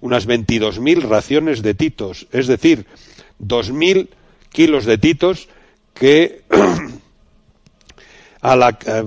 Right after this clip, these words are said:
a la, a donde acuden, eh, con unos pucheros inmensos. Es una fiesta que merece la pena visitar, el día de San Antón,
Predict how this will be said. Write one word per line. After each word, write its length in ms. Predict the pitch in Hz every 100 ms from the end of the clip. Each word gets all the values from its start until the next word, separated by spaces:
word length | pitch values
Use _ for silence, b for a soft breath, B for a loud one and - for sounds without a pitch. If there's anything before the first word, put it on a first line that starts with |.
| 110
a 180 | 117 113
la, 100 | 117 107 107 113
a 80 |
donde 220 | 123 120 120
acuden, 500 | - 160 175 170 - _
eh, 200 | - 120 104
con 180 | 110
unos 240 | 127 143 135
pucheros 480 | 123 - 143 127 117
inmensos. 640 | 110 156 151 165 160 -
Es 160 | 117 123
una 200 | 113 110
fiesta 400 | 127 - 120 B B B
que 120 | - 113
merece 280 | 120 135 123
la 100 | 107
pena 240 | 117 113
visitar, 440 | 104 110 - 170
el 100 | 165
día 200 | 113 120
de 100 | 110
San 220 | 95 104 95
Antón, 420 | 92 - 202